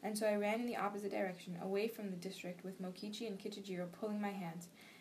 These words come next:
Into the fields we went, trying to keep ourselves hidden as we made our way through the wheat to the place where our little hut was. Drizzle was falling gently. Japan's rainy season had begun.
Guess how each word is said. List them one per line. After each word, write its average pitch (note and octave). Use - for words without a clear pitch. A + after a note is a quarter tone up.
Into A3+
the C4+
fields F#3
we F#3+
went, F#3
trying G#3
to A3
keep A3
ourselves A3
hidden F3
as F#3+
we F#3
made F#3+
our G#3+
way F3+
through G#3
the G3
wheat F3+
to G3+
the F#3+
place G#3
where F3+
our F#3
little G3
hut G3
was. -
Drizzle A3
was A3+
falling F#3+
gently. F3
Japan's G3+
rainy G3
season F3+
had E3+
begun. E3